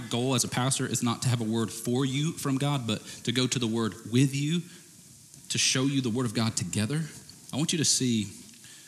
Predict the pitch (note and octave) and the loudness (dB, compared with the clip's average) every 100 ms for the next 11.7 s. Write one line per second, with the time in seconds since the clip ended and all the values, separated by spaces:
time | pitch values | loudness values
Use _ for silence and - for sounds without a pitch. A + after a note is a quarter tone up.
0 | - B2 A2+ A#2+ - A2 G2+ F#2 F#2+ F#2 | -8 -6 -2 -2 -2 -2 0 0 0 -2
1 | F#2 - - - - - - F#2 D#2+ - | -6 -16 -20 -20 -12 -6 -4 -4 -6 -8
2 | - - - - - - - - - - | -12 -20 -20 -20 -20 -20 -20 -20 -20 -20
3 | - - - - - - - - - - | -20 -20 -20 -20 -20 -20 -20 -20 -20 -20
4 | - B2+ - B2+ A2 G#2 - G#2 - - | -4 0 0 2 2 2 2 0 -4 -8
5 | - - - - - C3+ C#3+ G2+ F2+ F#2 | -20 -20 -20 -20 -6 -2 0 0 -2 -4
6 | - - - - - A#2 B2+ D3+ G#2+ F2+ | -10 -14 -20 -10 -2 -2 0 0 0 0
7 | F2+ - - - - - - A#2+ A2+ A2+ | 0 -2 -6 -20 -20 -20 -8 -6 -2 0
8 | G#2+ C3+ D#3 C#3+ C3 A#2+ G#2+ A#2+ F2+ - | 2 4 2 0 0 0 -2 -2 -4 -6
9 | - - - - - B2+ C3+ C3+ B2+ - | -14 -18 -20 -12 -4 0 4 4 4 2
10 | - - - - - - - - D3 E3 | -4 -14 -20 -20 -20 -20 -18 -2 2 4
11 | D#3 D3+ B2+ A2+ D3+ - F#2 | 4 4 4 2 0 -2 -6